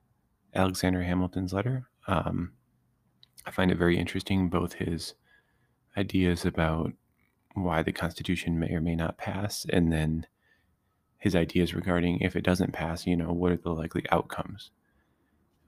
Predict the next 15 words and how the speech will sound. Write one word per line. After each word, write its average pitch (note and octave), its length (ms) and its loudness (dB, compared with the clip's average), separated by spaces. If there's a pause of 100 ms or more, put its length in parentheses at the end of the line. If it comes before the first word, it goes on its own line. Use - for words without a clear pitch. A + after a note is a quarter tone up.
(100)
Um, E2 460 -2
I F#2+ 80 2
feel G2 240 6
that F2+ 260 2
in F2 240 2
many F2 260 4
ways E2+ 360 0
we F2 120 4
ended E2 220 0
up E2+ 180 -2
in E2 180 4
the E2 160 0
best - 360 -2
case - 260 -2
scenario. - 720 -4